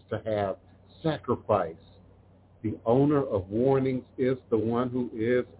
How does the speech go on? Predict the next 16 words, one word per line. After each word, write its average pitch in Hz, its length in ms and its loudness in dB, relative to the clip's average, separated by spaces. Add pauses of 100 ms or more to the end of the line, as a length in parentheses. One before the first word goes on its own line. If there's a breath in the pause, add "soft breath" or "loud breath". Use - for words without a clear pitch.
Eshu. 131 640 -2 (1120)
Aboru, 117 760 4
Aboye, 123 800 0
Aboshishe, 120 800 -2
Ashe. 127 580 0 (600 loud breath)
May 127 160 6
our 110 240 6
Ebo 123 360 4
reach 117 300 2
her 98 140 2
rune. 160 560 4 (680)
May 123 140 -2
our 98 220 -4
Ebo 123 260 -4 (100)
be 101 240 -4 (240)
accepted. 180 580 0